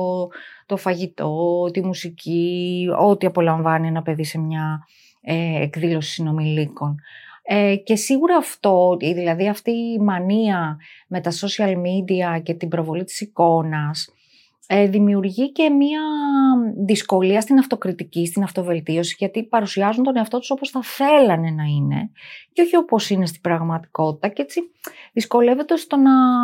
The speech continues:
αυτοεξελιχθούν και, και με, με έναν τρόπο. Και επίσης, α, ορισμένα πρότυπα είναι, α, αρκετά δύσκολο να τα φτάσουν.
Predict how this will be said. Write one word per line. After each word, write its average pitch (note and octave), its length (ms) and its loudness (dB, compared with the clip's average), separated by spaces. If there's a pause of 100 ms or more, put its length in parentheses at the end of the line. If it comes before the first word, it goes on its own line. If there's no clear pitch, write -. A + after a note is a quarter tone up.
(120)
αυτοεξελιχθούν A#3+ 1120 2
και, E3 100 -6
και - 220 -6 (840)
με, E3 280 -2
με E3+ 140 0
έναν E3 360 0
τρόπο. D3 640 2 (460)
Και A3 100 0
επίσης, C4+ 640 0
α, B3 260 6
ορισμένα G3 580 2
πρότυπα F3 920 2 (800)
είναι, A3+ 240 8
α, C4+ 960 4
αρκετά A3+ 400 4
δύσκολο F3 960 2
να E3+ 240 -2
τα D#3+ 460 -2
φτάσουν. D3+ 960 0